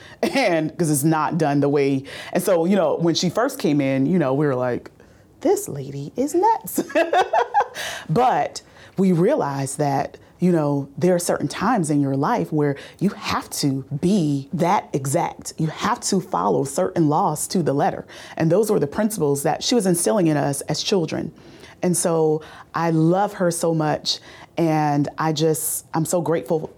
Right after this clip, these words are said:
for the role that she had. She spent time with me outside of school. I can remember she and my mom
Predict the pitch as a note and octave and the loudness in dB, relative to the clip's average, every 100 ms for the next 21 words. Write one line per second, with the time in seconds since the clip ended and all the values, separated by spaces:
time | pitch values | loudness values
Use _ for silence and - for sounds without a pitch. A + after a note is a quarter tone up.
0 | - E3 D3+ C3+ C#3+ D3+ C#3+ - - D3+ | -2 0 0 0 2 2 0 -2 -2 0
1 | D3 C#3+ - - - - G3 F#3 - - | 0 0 -4 -14 -10 -2 0 0 0 -2
2 | - F3+ F3+ E3 E3 - D#3 F3+ D#3+ D#3+ | 0 0 2 0 -2 -2 0 2 2 2
3 | - D3+ - E3+ D3+ - - D3 C#3+ C#3+ | 0 -4 -2 -2 -2 -4 -2 0 2 0
4 | C#3+ - - - G3+ G#3 F#3 E3 E3+ D#3+ | -4 -18 -14 -4 -2 2 4 4 4 2
5 | D3+ D3+ - - A#3 G#3+ E3 D#3 C#3+ D#3 | 2 0 0 0 2 2 2 2 2 2
6 | D3 C#3+ | 0 -2